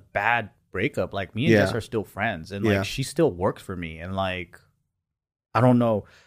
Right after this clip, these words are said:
Speaker 1: I think people project a lot of what they, what they would have done in a situation, right?
Speaker 2: Yeah.
Speaker 1: Like, "Oh, that would have broken me up so much. I would have," for me, I was, I just felt like, "Cool, now I can do all the things that, you know,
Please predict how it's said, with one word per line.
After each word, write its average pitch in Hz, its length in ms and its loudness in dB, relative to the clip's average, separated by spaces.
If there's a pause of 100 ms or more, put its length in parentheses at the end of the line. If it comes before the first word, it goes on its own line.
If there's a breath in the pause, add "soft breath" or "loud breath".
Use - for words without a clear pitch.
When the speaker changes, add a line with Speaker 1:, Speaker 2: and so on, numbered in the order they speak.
(120)
Speaker 1:
I 127 80 6
think 190 220 2
people 196 260 -2
project 123 460 0
a 110 40 2
lot 113 280 2
of 98 240 -4 (380)
what 113 280 0
they, 101 220 0 (420)
what 123 260 6
they 135 140 8
would 113 160 2
have 92 80 -6
done 98 180 -4
in 95 80 -8
a 90 60 -8
situation, 87 760 -10
right? 113 180 6
Speaker 2:
Yeah. 139 60 6
Speaker 1:
Like, 120 240 2
"Oh, 117 200 2
that 113 180 -2
would 120 100 -4
have 110 220 -6
broken 117 320 -2
me 113 100 -4
up 110 140 -4
so 110 200 -4
much. 107 320 -4
I 101 40 -4
would 104 180 -4
have," 104 160 -6 (640)
for 147 100 8
me, 202 440 4
I 135 120 6
was, 147 420 6
I 147 140 4
just 185 240 0
felt 127 340 6
like, 110 500 0 (180)
"Cool, 175 460 4
now 110 260 6
I 147 80 4
can 131 280 -4 (540)
do 143 180 4
all 131 140 8
the 120 100 0
things 127 480 -6
that, 107 480 0
you 117 120 0
know, 101 340 -2